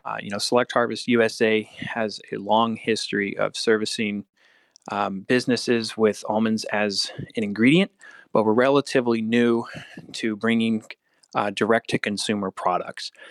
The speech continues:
So about three years ago, we started down this path.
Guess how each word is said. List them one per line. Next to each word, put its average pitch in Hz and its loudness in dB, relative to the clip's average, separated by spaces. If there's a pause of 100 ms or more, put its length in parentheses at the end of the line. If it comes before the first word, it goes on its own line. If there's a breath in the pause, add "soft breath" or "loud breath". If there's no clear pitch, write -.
(240 loud breath)
So - -2
about 113 2
three 143 4
years 147 4
ago, 127 4 (180)
we 120 -8
started 123 -2
down 117 -2
this 110 -6
path. 131 -2